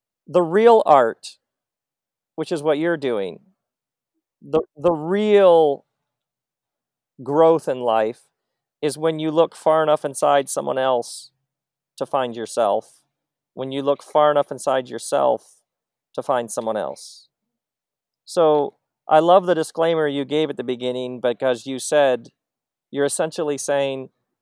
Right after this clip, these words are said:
the point of this space that you've created is for people to listen to each other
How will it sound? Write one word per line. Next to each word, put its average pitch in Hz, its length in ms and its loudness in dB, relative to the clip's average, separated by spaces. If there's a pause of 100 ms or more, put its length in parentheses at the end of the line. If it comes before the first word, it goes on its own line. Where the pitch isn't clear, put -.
(140)
the 135 40 -6
point 196 420 2
of 160 120 0
this 151 140 0
space 160 400 -2
that 147 120 -8
you've 143 260 -10
created 113 520 -6 (720)
is 139 120 -8
for 160 140 -4
people 165 280 -6
to 160 100 0
listen 156 420 -2
to 143 140 -8
each 135 180 -10
other 123 420 0